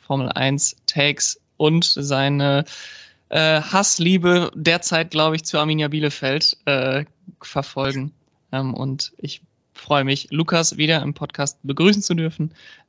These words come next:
Ähm, und wir gehen dann heute fünfundzwanzig Fragen, die mir auf der Seele brennen, vor der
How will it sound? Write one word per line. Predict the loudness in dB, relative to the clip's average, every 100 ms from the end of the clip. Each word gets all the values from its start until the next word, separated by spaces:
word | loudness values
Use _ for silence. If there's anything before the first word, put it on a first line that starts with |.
| -4
Ähm, | -4 -4 -8 -10
und | -6 -4 -4 -8 -14 _ -8
wir | 0 2
gehen | 4 2 2
dann | 2 0
heute | 2 0 0 -4 -4 _
fünfundzwanzig | 0 4 4 4 -2 -4 -8
Fragen, | -4 -2 0 -2 -8 -18 -20 _ -6
die | 2 2 2
mir | 2 2 4 2 0
auf | -2 -2 -4 -6
der | -2 0 -2
Seele | -2 0 2
brennen, | 0 -2 -2 -4
vor | -2 -2
der | 0 0 -2